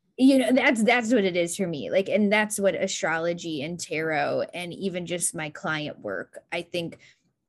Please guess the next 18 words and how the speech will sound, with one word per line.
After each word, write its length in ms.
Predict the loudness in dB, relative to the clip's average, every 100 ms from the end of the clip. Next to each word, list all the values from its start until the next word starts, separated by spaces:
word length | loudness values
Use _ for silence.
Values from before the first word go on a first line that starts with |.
| -4
I 60 | -2
think 240 | 0 2
I 80 | 2
just 180 | 0 -2
hold 320 | 0 2 2
space 420 | -2 -4 -4 -4
for 160 | -4 -6
people 520 | -8 -10 -6 -6 -4
so 580 | -4 -2 0 0 -2 -4 _ _ -2
they 120 | -2
don't 380 | 0 -2 -2 -4
have 220 | -6 -6
to 120 | -6 -4
repeat 520 | -4 -6 -8 -8 -8
the 80 | -6
cycle 580 | -4 -4 -2 -2 -2 -4
again. 640 | -6 -4 -2 -4 -4 -6 _ _ _ _ _
And 560 | -2 0 0 -2 -4